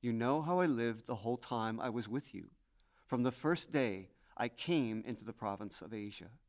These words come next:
I served the Lord with great humility and with tears and in the midst of severe testing by the plots of Jewish opponents. You know that I have not hesitated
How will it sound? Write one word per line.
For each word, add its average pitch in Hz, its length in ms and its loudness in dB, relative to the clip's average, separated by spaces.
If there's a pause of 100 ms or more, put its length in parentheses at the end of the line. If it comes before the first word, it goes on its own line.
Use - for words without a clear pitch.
(600)
I 143 100 4
served 214 420 2
the 214 80 0
Lord 135 340 4
with - 240 -4
great 123 300 0
humility 101 600 -2 (360)
and 127 140 2
with 127 160 -2
tears 123 640 -4 (280)
and 131 120 4
in 127 100 4
the 127 60 4
midst 160 360 2
of 160 120 -4
severe 135 360 2
testing 104 600 -6 (280)
by 131 120 2
the 110 100 -4
plots - 560 0
of 117 140 -6
Jewish 117 400 -4 (100)
opponents. 117 640 -8 (1400)
You 123 140 2
know 151 320 8
that 123 100 2
I 120 80 6
have 123 160 2
not 127 220 4
hesitated 117 580 -2